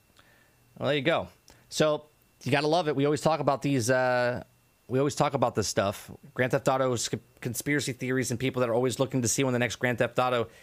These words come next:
is coming out. And the answer is it'll come out when it's done. Hopefully.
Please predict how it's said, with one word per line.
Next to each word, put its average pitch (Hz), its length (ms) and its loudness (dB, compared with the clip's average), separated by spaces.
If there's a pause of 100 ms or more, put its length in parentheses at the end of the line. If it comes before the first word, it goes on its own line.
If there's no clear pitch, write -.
(320)
is 139 200 -2
coming 139 280 0
out. 147 320 0 (340)
And 123 120 0
the 151 120 2
answer 165 220 0
is 180 200 0
it'll 147 140 0
come 165 160 0
out 214 480 -2 (800)
when 175 280 2
it's 147 140 -4
done. 85 300 -4 (1400)
Hopefully. 185 440 -2